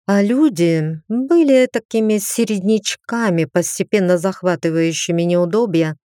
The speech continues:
заброшенные леса, каменистые бухты и должности. Даже у правителя эльфов был секретарь-человек, ловко умеющий чинить гусиные перья.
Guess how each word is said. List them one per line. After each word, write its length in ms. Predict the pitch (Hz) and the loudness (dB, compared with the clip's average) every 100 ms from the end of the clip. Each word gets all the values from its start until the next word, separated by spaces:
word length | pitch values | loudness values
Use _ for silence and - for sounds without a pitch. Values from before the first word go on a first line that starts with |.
| _ | _
заброшенные 760 | 175 190 175 190 175 185 175 165 | -2 -2 0 0 0 -2 0 0
леса, 460 | 165 - 196 202 214 _ _ _ | -2 -4 -4 -6 -8 _ _ _
каменистые 580 | - 190 226 262 - 175 | -2 0 2 -2 0 0
бухты 560 | 151 170 214 _ - 156 | 0 -2 -4 _ -2 0
и 20 | |
должности. 880 | 147 165 165 165 160 156 - 156 156 _ _ _ _ _ _ _ _ - | 0 0 0 -4 -6 -6 -8 -8 -8 _ _ _ _ _ _ _ _ -4
Даже 360 | 170 190 170 | 0 2 2
у 60 | 180 | 0
правителя 580 | 185 180 190 - 180 170 | 2 2 2 2 2 2
эльфов 500 | 165 202 - 277 202 | 0 -2 -2 -2 0
был 340 | 160 180 160 | 0 2 2
секретарь-человек, 1300 | 156 - 170 180 175 175 160 160 - 175 165 170 247 - | -2 -4 -2 -2 -2 -2 -4 -6 -4 -2 0 0 -4 -2
ловко 380 | 175 220 - 175 | -4 -4 -4 -2
умеющий 600 | 170 175 170 160 - 160 | 0 0 0 -2 -4 -4
чинить 580 | - 165 165 226 - - | -4 -2 -2 -4 -6 -8
гусиные 720 | 185 190 190 202 190 190 208 - | -2 -2 -2 0 0 0 -2 -2
перья. 440 | 165 151 143 143 | -2 0 -2 -6